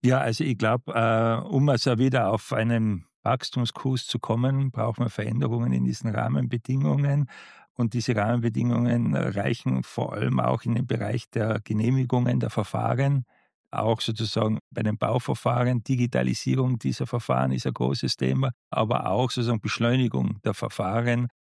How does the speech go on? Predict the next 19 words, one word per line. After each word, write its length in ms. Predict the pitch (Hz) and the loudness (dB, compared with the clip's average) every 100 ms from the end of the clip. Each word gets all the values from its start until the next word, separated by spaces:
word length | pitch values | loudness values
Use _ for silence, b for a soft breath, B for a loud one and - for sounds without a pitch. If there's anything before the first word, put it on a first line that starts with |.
| _ | _
damit 320 | - 110 120 | 0 2 2
also 540 | 127 107 - 117 110 127 | 2 -2 0 0 0 -2
vor 160 | - - | -2 0
allem 240 | 104 - | 2 2
in 160 | - 120 | 2 0
Investitionen, 1160 | - 113 123 - 117 - 127 147 131 131 123 | 0 0 0 -2 -4 0 2 2 2 2 0
die 160 | 113 123 | 2 2
ja 180 | 120 117 | 2 0
auch 260 | - - | -2 -2
oft 260 | - 127 - _ | -4 -4 -6 _
Investitionen 800 | - 113 113 120 - 117 113 127 | -2 -2 -2 -4 0 0 2 0
in 200 | 123 110 | 0 -2
Gebäude, 480 | 110 - 110 117 127 | -6 -4 0 2 2
in 140 | 131 | 2
Firmengebäude 680 | - 151 120 117 - 123 127 | 2 2 2 0 2 0 0
sind, 240 | - 131 | -2 0
einfach 160 | - 104 | 0 -2
beschleunigt 560 | - - - - 123 | -4 -2 0 0 0
werden. 220 | 113 120 | -2 -2